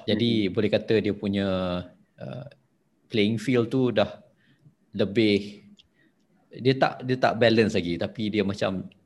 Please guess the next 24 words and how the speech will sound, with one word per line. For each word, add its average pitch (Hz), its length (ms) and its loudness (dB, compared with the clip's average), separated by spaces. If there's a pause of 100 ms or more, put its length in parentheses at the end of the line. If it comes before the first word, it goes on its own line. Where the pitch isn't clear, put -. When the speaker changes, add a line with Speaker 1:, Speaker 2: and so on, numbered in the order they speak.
(220)
Speaker 1:
dia 107 240 2
tidak, - 560 -2 (320)
dia, - 240 -8
dia, 117 160 -10 (240)
dia 117 160 0 (240)
tidaklah 123 400 2
se-, 107 400 0
tidak 113 240 2
seimbang 104 480 0
seperti 101 240 -8
sebelum 92 240 -4
ni. 82 160 -8
Tidaklah 101 320 0
se-, - 320 -8
se-, 90 400 -2 (480)
apa, - 160 -12
sepincang 92 720 -4 (560)
kata 101 240 -4
dua 90 240 -2
tahun 90 160 0
lepas. - 480 -8
Speaker 2:
Mhm, 101 400 -8
Speaker 1:
So, - 80 0
Speaker 2:
alright. 143 160 2